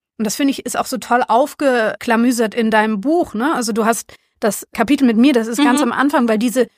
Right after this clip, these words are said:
Speaker 1: persönliche Ebene so viele Dinge infiltriert
Speaker 2: Mhm.
Speaker 1: und so viele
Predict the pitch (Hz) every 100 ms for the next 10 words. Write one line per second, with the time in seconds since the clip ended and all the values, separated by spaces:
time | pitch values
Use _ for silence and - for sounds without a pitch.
0 | _ _ 233 220 285 302 294 - 262 247
1 | 247 220 - - 294 302 262 190 285 277
2 | 254 240 226 247 226 - - 285 226 190
3 | - 233 220 233 240 - _ _ _ 262
4 | 247 - 254 208 277 - 294 302